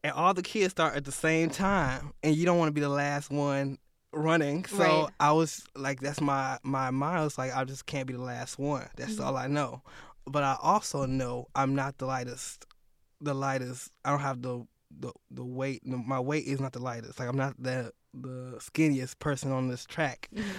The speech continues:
Speaker 1: I fe-, I felt fatter than I was.
Speaker 2: Yeah.
Speaker 1: Still struggle with that idea. And
Speaker 2: Mm-hmm.
Speaker 1: so, with that being said,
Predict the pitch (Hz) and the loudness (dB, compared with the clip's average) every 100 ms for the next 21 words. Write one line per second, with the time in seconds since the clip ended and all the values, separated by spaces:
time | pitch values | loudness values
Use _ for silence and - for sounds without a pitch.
0 | 160 - - 139 - - - 160 - _ | -10 -10 -4 -2 -2 -6 -4 -4 -6 _
1 | _ _ _ _ _ _ _ 143 143 - | _ _ _ _ _ _ _ 0 0 -2
2 | - 170 170 196 - - - - - 151 | -4 0 0 0 -4 -16 -20 -6 -2 0
3 | 151 156 147 143 139 131 131 139 147 151 | 2 0 0 0 0 -2 -2 -2 -2 -4
4 | 160 - - _ - 170 165 - - - | -6 -14 -20 _ -8 -8 -8 -12 -12 -2
5 | 156 156 156 156 - - 147 139 139 131 | 2 2 2 -2 -6 -2 0 2 0 0
6 | 139 139 127 135 135 139 135 143 165 139 | -2 -2 -2 -2 -2 0 0 -4 -4 -4
7 | - 156 143 135 131 123 - - - - | -2 0 2 2 0 -6 -12 -20 -20 -10
8 | 139 135 151 160 151 139 135 139 131 127 | -6 0 0 0 0 -2 -2 -6 -6 -6
9 | 123 | -6